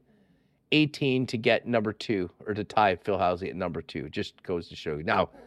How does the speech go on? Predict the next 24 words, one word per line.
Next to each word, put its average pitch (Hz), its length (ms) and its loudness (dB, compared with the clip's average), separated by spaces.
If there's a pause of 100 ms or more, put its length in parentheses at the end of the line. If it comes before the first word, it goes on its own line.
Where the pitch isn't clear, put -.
(140)
we 123 120 6
are 117 60 10
in 113 60 8
a 107 60 6
bit 107 160 4
of 98 40 4
a 104 60 2
different 92 380 0
era. 113 260 4
Goals 104 380 2
not 98 200 0
quite 113 280 0
as 90 160 -4
easy 104 320 -2
to 90 80 -6
score 101 340 2
on, 98 220 4
but, 98 200 0
um, 98 240 4 (800)
Phil 143 320 6
was 143 140 6
pretty 135 240 4
special, 117 460 4
man. 98 340 2